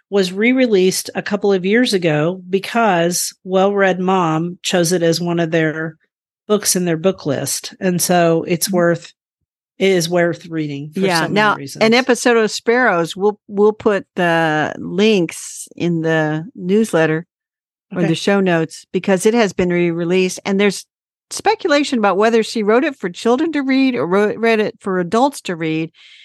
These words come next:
Speaker 2: And
Speaker 1: Like
Speaker 2: I read
Speaker 1: Alice
Speaker 2: the
Speaker 1: in
Speaker 2: whole
Speaker 1: Wonderland.
Speaker 2: thing. I think it's adults, but anyway.
Speaker 1: Well, Alice in Wonderland is like that too. And it has two meanings. It's not just written, I mean, it's a cute story, but it's really about adults.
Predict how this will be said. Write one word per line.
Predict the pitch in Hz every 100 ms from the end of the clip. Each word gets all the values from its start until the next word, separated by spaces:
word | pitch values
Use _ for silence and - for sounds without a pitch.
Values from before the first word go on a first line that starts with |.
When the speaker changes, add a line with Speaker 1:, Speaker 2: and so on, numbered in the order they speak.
| - -
Speaker 2:
And | 240
Speaker 1:
Like | 302
Speaker 2:
I | 480
read | 254
Speaker 1:
Alice | 208
Speaker 2:
the | 185
Speaker 1:
in |
Speaker 2:
whole | 214
Speaker 1:
Wonderland. | 220 180 247 226 185 160
Speaker 2:
thing. | - _ _ _ -
I | 269 403
think | 302 262
it's | 196 196
adults, | 151 165 151 151 - - - _
but | 165 165
anyway. | 170 147 143 - 254
Speaker 1:
Well, | 269 254 -
Alice | 226 269 277 277
in | 240
Wonderland | 240 247 202 190 185
is | 185 160
like | 175 165
that | 175 160 170
too. | 214 170 151 156
And | 175 185
it | 208
has | 196 196 160
two | - 196
meanings. | 175 165 143 131 147
It's | 165 160
not | 190 190 170
just | 165 170 -
written, | 170 - 147 147 151
I | _ _ _ _ _ - 208
mean, | 202
it's | 202
a |
cute | - 247 190
story, | - 202 202 208 214
but | 190 185 165 185
it's | -
really | 202 190
about | 175 165 151
adults. | 147 147 135 131 - -